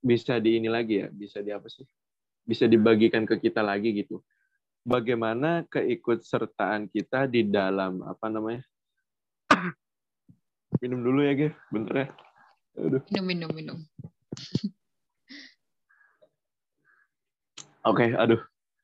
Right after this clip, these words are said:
Speaker 1: udah basah nih tenggorokannya. <laughs> Oke, jadi mungkin kamu bisa bagikan ke kita lagi nggak gitu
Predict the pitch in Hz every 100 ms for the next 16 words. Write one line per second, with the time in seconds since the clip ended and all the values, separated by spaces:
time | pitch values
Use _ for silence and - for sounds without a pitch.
0 | 123 113 107 101 98 107 104 117 110 104
1 | 101 95 104 95 - _ _ 226 233 -
2 | - _ _ - 143 151 143 151 156 143
3 | 165 160 143 151 170 165 143 139 127 120
4 | 113 113 120 117 120 - 120 110 104 104
5 | 120 123 113 113